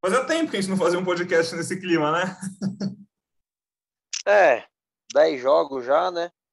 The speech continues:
Speaker 1: Tomara que a
Speaker 2: Então
Speaker 1: gente fique muito mais tempo agora, né? Que demore de novo pra ter outro assim.
Speaker 2: Tomara, tomara e, e assim, até pra aproveitar isso e já tudo que eu falei, né? Mas só pra finalizar, uma frase até que você gostou,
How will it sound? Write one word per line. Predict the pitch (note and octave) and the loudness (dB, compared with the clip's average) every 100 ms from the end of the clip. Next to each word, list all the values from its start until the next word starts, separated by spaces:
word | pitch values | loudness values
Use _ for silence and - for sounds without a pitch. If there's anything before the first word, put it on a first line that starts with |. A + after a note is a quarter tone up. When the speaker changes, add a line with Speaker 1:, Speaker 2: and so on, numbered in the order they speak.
| _ | _
Speaker 1:
Tomara | - F3 G3+ B3 | -4 0 2 2
que | - | 0
a | |
Speaker 2:
Então | A#3 | -4
Speaker 1:
gente | A3+ | -6
fique | A#3+ G3+ | -8 -6
muito | G#3+ A3+ A#3+ | -4 -2 2
mais | A3 - | 0 2
tempo | G3+ F#3+ E3+ | 0 0 0
agora, | D3 D#3 D3 C#3 | 2 2 2 0
né? | D3 C3+ - | -4 -4 -10
Que | E3+ | -4
demore | F#3 F#3 G3 F#3+ | -2 2 2 2
de | F3+ | -2
novo | E3+ E3 D3 | 0 0 0
pra | C3+ C#3+ | -4 -4
ter | D3+ | -4
outro | D3 C#3+ | -4 -6
assim. | C3 - C3+ B2+ - _ _ _ _ _ _ _ | -8 -8 -6 -6 -6 _ _ _ _ _ _ _
Speaker 2:
Tomara, | B2 A#2+ C3 C3+ | -8 -2 -2 -2
tomara | C3 A#2+ A#2 B2+ D#3 | -6 -6 -4 -4 -4
e, | D3 B2 A#2+ - _ _ | -8 -10 -12 -16 _ _
e | B2 B2+ | -4 0
assim, | C3+ - B2 G#2 G2 _ _ - | 0 -2 -8 -8 -14 _ _ -10
até | A2+ A#2 B2 | -2 0 2
pra | C#3 C3+ | 2 2
aproveitar | C3 C3 B2 A#2+ B2 A#2+ | 2 -2 -2 -2 2 2
isso | A#2 A#2+ - | 2 -4 -10
e | B2 A2+ G#2+ G2+ F#2 _ _ _ _ _ _ _ _ _ _ | -8 -6 -6 -8 -12 _ _ _ _ _ _ _ _ _ _
já | A2 B2+ | 2 2
tudo | - E3 | 2 -4
que | F3 | 0
eu | F#3 | 2
falei, | E3 C#3 F#3 | 4 2 2
né? | G3 F#3+ | 2 0
Mas | F3 D3 | 2 2
só | - | 2
pra | E3+ E3 | 0 -2
finalizar, | - D3+ D3 C3 A2 B2+ D#3 E3+ D3 C3 | -6 -2 -2 -2 -2 0 2 0 -6 -8
uma | C3 A#2 - | -6 -6 -2
frase | B2+ B2 | -2 -2
até | A#2 C3 | -4 -4
que | |
você | B2+ B2 - | -4 -8 -10
gostou, | A#2+ A2+ A2 - C#3+ E3+ | -8 -10 -10 -4 0 0